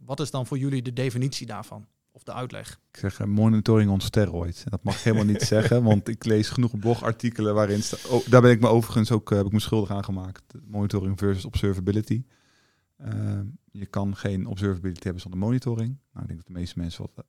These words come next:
Speaker 2: wel weten wat, eh, monitoring inhoudt. Hè. Je, je controleert een systeem op basis van verschillende data input. Dat kunnen metrics zijn, dat kunnen logs zijn. Eh, ehm, alleen observability die doet daar wat meer mee. En dus die kijkt echt, ehm, wat komt er nu allemaal binnen?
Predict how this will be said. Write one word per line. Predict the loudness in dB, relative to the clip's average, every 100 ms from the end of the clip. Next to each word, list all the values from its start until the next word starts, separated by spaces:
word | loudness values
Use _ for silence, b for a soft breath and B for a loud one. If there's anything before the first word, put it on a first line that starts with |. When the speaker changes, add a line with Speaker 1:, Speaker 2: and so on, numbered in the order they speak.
| -12
Speaker 2:
wel | -10 -10 -6
weten | -8 -6
wat, | -10 -10
eh, | -6
monitoring | -2 0 0 -2 -2
inhoudt. | 0 0 -2 -8
Hè. |
Je, | -16 -18 -20
je | -20
controleert | -20 -14 -6 -6 -6
een |
systeem | -12 -10 -8 -8 -8
op | -10
basis | -10 -8 -10 -8
van | -10 -10 _ _ _
verschillende | _ -12 -12 -12
data | -10 -8 -8
input. | -10 -10 -12 -12 -20
Dat | _
kunnen | _ -4
metrics | -4 -4 -8 -12
zijn, | -10 -10 -12
dat | -14 _
kunnen | -8 -6
logs | -6 -6
zijn. | -6 -6 -10 b b b b b b b _
Eh, | -6 -4 -4
ehm, | -6 -10 -14 -16 -20 _ _ _ _
alleen | -6 -4 -4
observability | 0 0 0 0 0 0 -2
die | -2
doet | -4
daar | -4
wat | -4
meer | -6 -6 -6
mee. | -8 -16 _
En | -14
dus | -8
die | -6
kijkt | -2 -2
echt, | 2 0 0 -14 b b b b b b b _ _
ehm, | -12 -12 -14 -20 -18 -10
wat | -6 -4
komt | -4
er | -4
nu | -4
allemaal | -4 -2
binnen? | -2 -2 -6